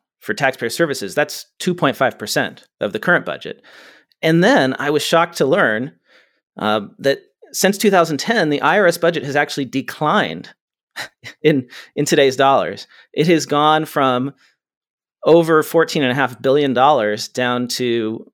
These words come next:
less than twelve billion dollars in two thousand nineteen. The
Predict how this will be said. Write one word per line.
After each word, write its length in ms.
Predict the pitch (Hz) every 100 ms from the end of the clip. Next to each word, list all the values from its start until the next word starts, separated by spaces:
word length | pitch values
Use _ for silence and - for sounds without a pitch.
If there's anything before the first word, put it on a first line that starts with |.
| -
less 360 | 127 160 -
than 360 | 131 117 110 -
twelve 300 | - 120 110
billion 300 | 113 113 110
dollars 460 | 104 101 101 101 104
in 140 | 107
two 140 | 101 113
thousand 300 | 104 104 98
nineteen. 680 | 95 90 - 160 82 95 - _ _ _ _ _
The 320 | 104 113 110